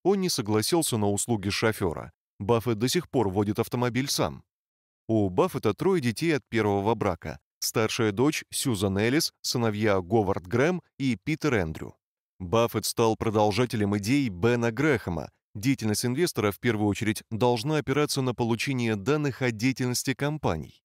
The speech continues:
Основа концепции Грэхэма — понимание биржевого рынка как иррациональной системы.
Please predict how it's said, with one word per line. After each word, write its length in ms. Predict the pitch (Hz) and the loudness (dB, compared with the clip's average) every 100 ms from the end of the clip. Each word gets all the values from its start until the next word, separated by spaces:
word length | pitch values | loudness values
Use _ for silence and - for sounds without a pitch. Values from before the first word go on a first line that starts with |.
| _ _ _ | _ _ _
Основа 440 | 101 110 123 98 | -2 0 0 0
концепции 520 | 104 113 127 107 - 127 | 0 0 0 0 0 2
Грэхэма — 520 | 165 185 107 90 82 _ | 2 2 2 0 -2 _
понимание 580 | 123 120 127 147 131 117 | -2 0 0 0 0 0
биржевого 580 | 92 104 110 123 107 113 | 0 0 0 2 2 2
рынка 320 | 180 156 95 | 2 2 0
как 240 | 143 151 | 0 0
иррациональной 720 | 156 151 - 139 139 143 139 131 | 0 0 0 0 2 0 0 -2
системы. 560 | 147 - 104 78 - | -2 -2 -4 -6 -8